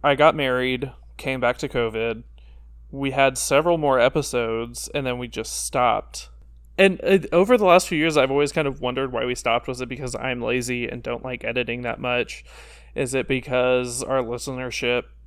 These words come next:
mostly consisted of my mom, why we did that? But then <laughs> I listened, since we've got everything back online, I've listened to the last several episodes,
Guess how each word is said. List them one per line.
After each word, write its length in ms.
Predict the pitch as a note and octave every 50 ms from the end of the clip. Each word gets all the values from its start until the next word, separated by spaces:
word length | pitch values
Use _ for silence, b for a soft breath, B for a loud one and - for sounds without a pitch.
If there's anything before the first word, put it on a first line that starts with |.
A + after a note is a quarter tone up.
| - - -
mostly 400 | D3+ C#3+ C3 B2 B2 - C3+ C3
consisted 480 | - C3 A#2+ - B2+ A2+ - B2+ B2+ B2+
of 80 | A#2
my 160 | B2 A#2 A#2
mom, 580 | A#2 A#2 B2 C3 C3+ C3 C3 B2+ B2+ C3 C3+ - - B B B B C#4 B B -
why 160 | C3+ C3 C3
we 80 | C#3 C3+
did 100 | C#3 C3
that? 240 | C#3+ C#3+ C#3+ - D3
But 200 | D3+ C3+ - -
then 540 | D3 C#3+ D3 D3+ D3+ D3 D3 D3+ D3+ D3+ C#3 B B B B
<laughs> 200 | B B B -
I 100 | E3 D#3
listened, 480 | C#3+ C3 C3 C#3 C#3+ - D3+ C3+ B2+ B2+
since 240 | - D3 C3 B2 -
we've 160 | C3+ B2+ -
got 160 | C#3 C3 B2+
everything 320 | C3 B2 C3 A#2+ C3 B2+ B2
back 240 | B2 A#2 C#3+ -
online, 400 | B2 A#2+ A#2+ A#2+ A#2+ B2+ C3 B2+
I've 160 | A2+ A2+ A#2+ A2+
listened 280 | A2+ A#2 - C3+ C3+
to 40 | B2+
the 60 | B2+
last 380 | B2 A#2 A#2 A#2+ - - - -
several 340 | - A#2 A#2 B2+ A#2 - -
episodes, 580 | A#2+ - B2+ - - D3+ D#3 D#3+ D#3 - -